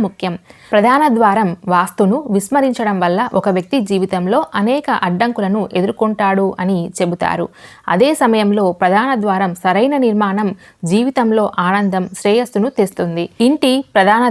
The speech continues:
ద్వారం ఏ దిశలో ఉండాలో ఇప్పుడు మనం తెలుసుకుందాం. ఇంటి ప్రధాన ద్వారం ఈశాన్య, ఉత్తర, తూర్పు, పడమర దిశలో ఉండడం శుభప్రదంగా భావిస్తారు. అదే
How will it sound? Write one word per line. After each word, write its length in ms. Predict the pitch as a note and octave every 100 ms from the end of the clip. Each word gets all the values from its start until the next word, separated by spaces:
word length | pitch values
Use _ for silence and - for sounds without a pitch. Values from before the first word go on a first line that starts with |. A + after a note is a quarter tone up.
| F#3+
ద్వారం 320 | F#3 F#3 G3 F3+ G3
ఏ 20 | G#3
దిశలో 320 | G#3+ G#3 F#3 F#3 F#3
ఉండాలో 380 | F3+ F3+ F#3+ C4+ A3+
ఇప్పుడు 200 | - A#3+
మనం 140 | G3+ A3+ A3+
తెలుసుకుందాం. 560 | F3+ F3+ F#3 F3+ F3+ - - - _ A3+
ఇంటి 200 | A#3 E4+ C#4
ప్రధాన 280 | G#3+ A3+ A3+ F#3+
ద్వారం 320 | F#3+ G3 G3 - G3
ఈశాన్య, 440 | F#3+ G#3 F#3 F#3 F#3 F#3 - -
ఉత్తర, 320 | F3+ - G3 F#3 F3+ - _ G#3
తూర్పు, 340 | A3+ - G#3 G#3+ -
పడమర 280 | F#3 G3+ G3+
దిశలో 300 | F3 F#3 F3+ F3 F3
ఉండడం 280 | F3 F3+ C#4+ -
శుభప్రదంగా 640 | A3 G#3+ G#3+ F#3 F3+ G3+ G3+ F3
భావిస్తారు. 580 | F3 F#3 - F3 F3 F3 - - - -
అదే 160 | F3+